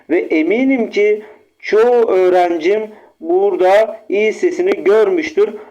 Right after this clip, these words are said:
Ben de işaretliyorum. Hemen göremeyenler için iğne yazmak istiyorum.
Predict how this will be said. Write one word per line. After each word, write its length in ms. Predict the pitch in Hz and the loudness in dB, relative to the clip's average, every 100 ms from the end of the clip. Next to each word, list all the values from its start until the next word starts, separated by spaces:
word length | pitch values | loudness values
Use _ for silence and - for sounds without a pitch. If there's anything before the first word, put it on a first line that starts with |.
| - | -4
Ben 340 | 170 220 202 | 0 2 2
de 140 | 214 - | 2 0
işaretliyorum. 960 | - 202 185 185 175 175 156 185 226 - _ - | 0 2 2 2 2 0 2 -2 -4 -18 _ -4
Hemen 400 | 233 285 302 277 | 0 2 2 2
göremeyenler 640 | 277 294 285 277 262 247 | 2 2 2 2 2 0
için 460 | 240 254 277 269 - - | -2 -2 -2 -4 -10 -6
iğne 680 | 220 262 277 262 269 285 - - | 0 2 2 2 2 0 -2 0
yazmak 460 | 214 214 214 202 | 2 2 0 -2
istiyorum. 680 | - - 202 190 220 240 | -6 -2 2 2 2 -2